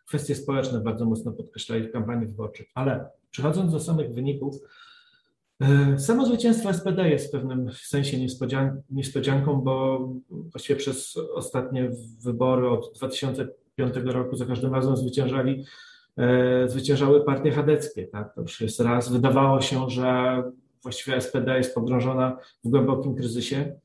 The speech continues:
Nagle okazało się, że, e, że to jednak inni mają problemy, że, że partie chadeckie nie potrafiły znaleźć właściwego lidera po tym, jak kanclerz Angela Merkel zade-, zadeklarowała, że nie będzie ubiegać się o,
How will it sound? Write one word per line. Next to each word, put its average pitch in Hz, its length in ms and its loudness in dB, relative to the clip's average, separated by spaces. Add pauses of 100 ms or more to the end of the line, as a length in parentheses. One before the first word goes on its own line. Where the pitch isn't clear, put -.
(240)
Nagle 135 280 2
okazało 131 380 0
się, 143 160 0
że, 131 300 -2 (340)
e, 123 400 -2 (1200)
że 123 120 -2
to 139 140 4
jednak 139 360 6
inni 180 220 10
mają 107 260 6
problemy, 110 480 2
że, 110 300 -6
że 117 300 -2 (300)
partie 139 260 2
chadeckie 135 480 0
nie 131 220 4
potrafiły 139 720 -2 (440)
znaleźć 131 460 4
właściwego 127 540 0
lidera 127 540 0 (180)
po 139 140 -2
tym, 135 220 -4
jak 127 320 -4
kanclerz 127 320 -2
Angela 123 340 2
Merkel 120 320 0
zade-, 120 580 -4
zadeklarowała, 120 1160 -2 (300)
że 131 120 4
nie 139 100 10
będzie 127 360 6
ubiegać 113 460 0
się 113 320 -2
o, 110 340 -4